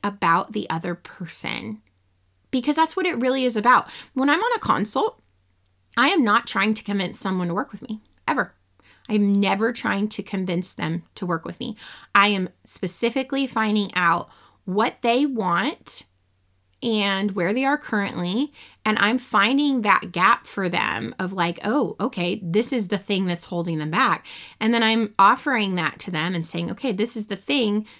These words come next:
that's holding you back." And if I can help them with that thing, I let them know.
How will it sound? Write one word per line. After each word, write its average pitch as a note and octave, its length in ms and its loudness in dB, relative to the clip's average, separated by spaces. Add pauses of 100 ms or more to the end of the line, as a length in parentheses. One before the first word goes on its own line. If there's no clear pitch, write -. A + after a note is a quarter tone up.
that's G#3 160 -8
holding G3 240 -2
you F3 100 -2
back." B3 240 2
And G3+ 100 -2
if - 140 -4
I B3+ 180 6
can F#4 200 -2
help D4 260 2
them F4+ 220 2
with C#4 200 0
that A#3+ 220 4
thing, C#4+ 320 0 (280)
I A3+ 80 2
let B3+ 180 2
them C4+ 140 2
know. D4+ 280 0